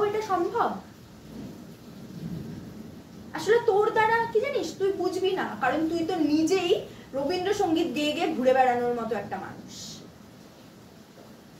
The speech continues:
তোকে আমি বোঝাতে পারবো না, কিন্তু এই পার্টিটা আমাকে attend করতেই হবে। আসলে কি বলতো, তোর মনে আছে কিনা আমি জানি না, হয়তো মনে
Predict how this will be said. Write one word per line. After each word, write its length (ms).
তোকে 240
আমি 200
বোঝাতে 380
পারবো 320
না, 60
কিন্তু 260
এই 120
পার্টিটা 300
আমাকে 200
attend 280
করতেই 540
হবে। 220
আসলে 300
কি 80
বলতো, 240
তোর 160
মনে 160
আছে 180
কিনা 180
আমি 140
জানি 260
না, 60
হয়তো 320
মনে 160